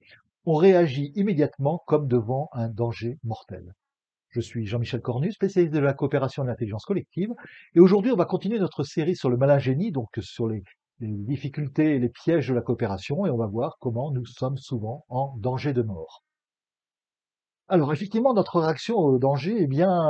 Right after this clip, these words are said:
elle marche avec, euh, dans un certain nombre de cas, eh ben, il faut réagir très, très rapidement. Alors, c'est ce qu'on appelle le circuit court, la voie courte du circuit de la peur, hein, donc, euh, de, de, de Joseph Ledoux, hein, qui, euh, qui a développé ces, ces deux circuits de la peur, un long et un court.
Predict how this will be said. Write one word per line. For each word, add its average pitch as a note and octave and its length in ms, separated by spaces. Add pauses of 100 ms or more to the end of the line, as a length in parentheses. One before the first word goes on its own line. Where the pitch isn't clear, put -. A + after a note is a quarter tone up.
(100)
elle B2 260
marche - 380
avec, C3 420
euh, A#2+ 220
dans A#2 160
un A2 40
certain - 280
nombre A2+ 180
de A2+ 80
cas, F3 280 (300)
eh A#2 120
ben, B2+ 500
il B2 80
faut F3 240
réagir B2+ 340
très, - 120
très F3+ 160
rapidement. D3 380
Alors, G#2 140
c'est D3+ 100
ce - 60
qu'on E3 160
appelle E3 340
le C3 300
circuit D3+ 720 (360)
court, G3 340
la B2 100
voie A#2+ 160
courte - 420
du B2 100
circuit - 280
de A#2+ 40
la A#2 80
peur, F#3 300
hein, D3+ 100
donc, G#2+ 160 (120)
euh, A2 220 (320)
de, A2 220
de, A#2 260
de A2+ 120
Joseph A#2+ 360
Ledoux, D3 300
hein, B2 140
qui, A2 180
euh, G#2 340
qui - 80
a G#2 60
développé A#2 540
ces, A2+ 100
ces - 340
deux A#2+ 140
circuits - 260
de A2 60
la G2 60
peur, D#3+ 240
un G#2+ 100
long B2 220
et - 20
un G2+ 140
court. A3+ 220